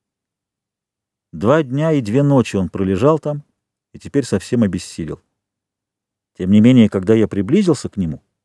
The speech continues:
он поднялся, ощетинился и в последний раз потряс стены ущелья, издав громкий протяжный вой,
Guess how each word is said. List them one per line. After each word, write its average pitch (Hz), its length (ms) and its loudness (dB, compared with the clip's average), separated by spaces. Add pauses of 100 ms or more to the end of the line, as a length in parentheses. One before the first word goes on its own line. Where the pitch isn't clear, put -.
(400)
он 117 200 0
поднялся, 113 840 -2 (500)
ощетинился 120 1000 0 (520)
и 110 120 -2
в 98 100 -10
последний 143 680 2
раз 139 320 2 (140)
потряс 117 500 0
стены 120 600 -2
ущелья, 101 680 0 (240)
издав 107 440 -2
громкий 151 640 -2
протяжный 131 600 -2
вой, 113 340 0